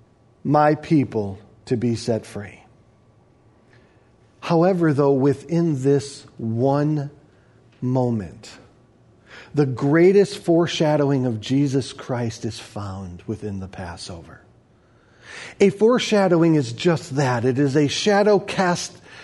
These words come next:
uh, by an event that is still yet to take place within the future. One of the greatest illustrations I could give you is consider if you're in Washington, D C, and you're standing on the steps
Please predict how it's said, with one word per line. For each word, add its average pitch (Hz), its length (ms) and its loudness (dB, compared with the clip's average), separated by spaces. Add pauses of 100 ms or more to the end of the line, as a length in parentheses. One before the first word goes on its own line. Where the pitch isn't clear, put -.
(240)
uh, 151 220 6
by 156 280 4
an 165 120 4
event 156 400 2
that 139 140 2
is 139 100 0
still 175 320 4
yet 190 320 2
to 165 160 2
take 151 320 0
place 156 420 2
within 143 500 0
the 139 100 2
future. 120 580 -2 (1000)
One 220 140 6
of 220 60 6
the 208 80 8
greatest 214 360 4
illustrations 208 640 4
I 180 160 6
could 175 220 0
give 220 200 4
you 190 160 6
is 170 140 6
consider 226 580 2 (220)
if 214 140 4
you're 220 160 6
in 202 160 6
Washington, 202 720 6
D 202 180 6
C, 226 300 4
and 190 100 6
you're 180 140 6
standing 208 540 6
on 185 140 6
the 175 80 6
steps - 600 4